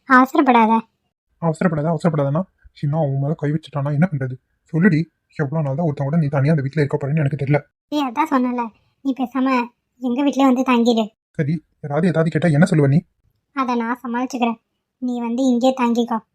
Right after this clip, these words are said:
Speaker 2: ம், சரிடி. ஒரு வழியா ப்ராஜெக்ட் முடிச்சு அவளுக்கு மெயில் பண்ணியாச்சு. அவட்ட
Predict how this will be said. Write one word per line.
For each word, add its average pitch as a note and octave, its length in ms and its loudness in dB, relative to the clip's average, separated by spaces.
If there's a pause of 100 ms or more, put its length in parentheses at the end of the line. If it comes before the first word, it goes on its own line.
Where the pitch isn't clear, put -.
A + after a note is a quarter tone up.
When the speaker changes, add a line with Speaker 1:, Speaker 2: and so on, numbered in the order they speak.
(280)
Speaker 2:
ம், D3 180 -2 (140)
சரிடி. D3+ 300 0 (1400)
ஒரு D#3 200 0
வழியா C#3+ 240 -2 (260)
ப்ராஜெக்ட் C#3+ 500 -2
முடிச்சு C#3 240 0
அவளுக்கு C#3 240 2
மெயில் C#3 260 -2
பண்ணியாச்சு. D3 420 -2 (500)
அவட்ட C3+ 240 -6